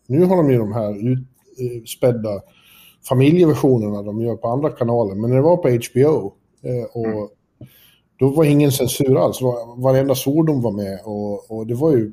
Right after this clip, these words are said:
Speaker 1: extremt fascinerande. Man fick en helt annan bild av vad som pågår på isen.
Speaker 2: Ja, exakt. Och man hörde ju hånen på isen mellan spelarna och hur snacket gick på bänkarna
Speaker 1: Ja, hur
Speaker 2: och så vidare. Och man hörde Bruce Boudreaus utskällningar inne i,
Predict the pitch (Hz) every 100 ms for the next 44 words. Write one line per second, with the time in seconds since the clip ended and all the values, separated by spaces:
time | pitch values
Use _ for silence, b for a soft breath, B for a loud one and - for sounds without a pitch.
0 | - _ - - 185 233 135 - 110 -
1 | 120 113 123 131 135 131 202 139 123 127
2 | 123 175 165 113 101 110 - 139 170 156
3 | 117 104 - - _ _ _ - 95 -
4 | 113 - - 98 95 104 98 98 95 85
5 | b b b b _ 160 160 143 131 117
6 | 104 _ - 135 156 - 127 120 113 110
7 | 127 120 120 120 107 104 107 101 123 127
8 | 107 120 120 - _ _ 226 _ _ 110
9 | 120 110 147 165 - 113 113 107 113 110
10 | 110 113 110 110 123 110 - 113 131 123
11 | - - - 117 - 123 117 120 113 113
12 | 107 107 104